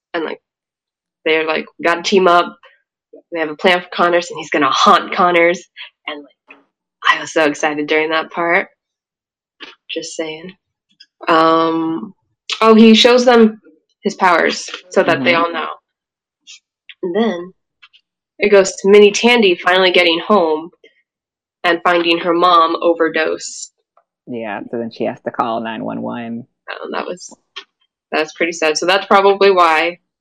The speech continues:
Speaker 1: if she was supposed to pick up Tandy, she did not. That was, that was
Speaker 2: Yeah.
Speaker 1: hard to do.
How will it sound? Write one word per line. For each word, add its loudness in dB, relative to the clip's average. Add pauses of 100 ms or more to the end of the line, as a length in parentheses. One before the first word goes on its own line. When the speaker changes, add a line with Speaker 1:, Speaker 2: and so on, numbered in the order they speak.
Speaker 1:
if 0
she 2
was 0
supposed -4
to -12
pick -2
up -2
Tandy, -4
she -6
did -6
not. -8 (2000)
That -2
was, -8 (760)
that -10
was -8
Speaker 2:
Yeah. -6
Speaker 1:
hard -6
to -6
do. -16